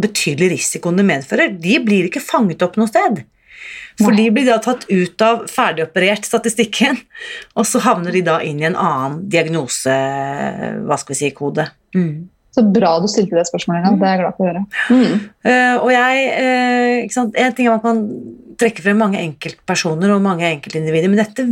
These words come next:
Speaker 1: vet fagfolkene. Dette vet de skjer.
Speaker 2: Ja,
Speaker 1: Eh,
Speaker 2: absolutt.
Speaker 1: og dette ser de på kartleggingen, men det er på en måte, eh, d-, selv om vektskålen på det negative blir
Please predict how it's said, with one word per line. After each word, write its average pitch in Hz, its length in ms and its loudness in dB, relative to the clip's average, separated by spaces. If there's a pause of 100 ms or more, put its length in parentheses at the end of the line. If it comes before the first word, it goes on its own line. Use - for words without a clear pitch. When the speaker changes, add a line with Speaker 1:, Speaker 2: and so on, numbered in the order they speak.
Speaker 1:
vet 147 380 0
fagfolkene. 185 760 -2
Dette 226 260 0
vet 143 440 -2
de 175 100 -2
skjer. 160 340 2
Speaker 2:
Ja, 226 260 2 (340)
Speaker 1:
Eh, 175 400 0
Speaker 2:
absolutt. 170 460 2
Speaker 1:
og 185 80 -2
dette 196 240 -2
ser 170 380 0
de 160 100 -2
på 165 100 -10
kartleggingen, 175 580 -2
men 247 160 2
det 226 100 2
er 185 160 0
på - 100 -10
en 208 100 2
måte, 175 440 -2 (580)
eh, 196 880 -4 (1120)
d-, 160 340 -6 (720)
selv 208 280 2
om 220 140 2
vektskålen 180 500 -2
på 196 80 -4
det 196 100 2
negative 170 420 0
blir 180 260 2